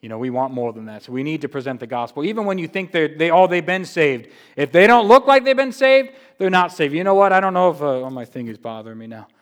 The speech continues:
This, this little thing is a little new here, but if I went to go to an apple orchard and I started picking the apples, but they all looked rotten, they looked disgusting, there's no way I'm gonna eat one of those apples. The same is true of Christians.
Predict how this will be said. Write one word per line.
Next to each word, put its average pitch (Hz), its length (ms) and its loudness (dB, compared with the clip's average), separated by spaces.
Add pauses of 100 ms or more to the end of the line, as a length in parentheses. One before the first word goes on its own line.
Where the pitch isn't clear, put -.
(320)
This, 123 200 -14
this - 340 -8
little 143 220 -6
thing 131 240 -8
is 117 100 -8
a 123 60 -12
little 120 160 -6
new 120 200 -6
here, 110 280 -12
but 113 140 -14 (2500)
if 151 160 -6
I 202 160 2
went 214 220 0
to 190 80 -6
go 190 180 4
to 180 120 0
an 170 60 -2
apple 170 300 -2
orchard 127 480 -4 (220)
and 117 120 -10
I 127 120 -2
started 143 340 -6
picking 139 240 -8
the 127 120 -6
apples, 139 300 -4
but 120 120 -16
they 127 80 -2
all 139 160 4
looked 139 180 -4
rotten, 123 420 -4
they 110 120 -16
looked 131 160 -10
disgusting, 101 640 -12 (400)
there's 175 160 -4
no 175 140 2
way 190 140 4
I'm 143 60 -2
gonna 131 140 -6
eat 147 80 -6
one 131 160 -6
of 120 40 -8
those 117 160 -8
apples. - 480 -12 (680)
The 147 100 -10
same 233 240 -6
is 190 100 -6
true 165 200 -4
of 123 100 -8
Christians. 107 560 -12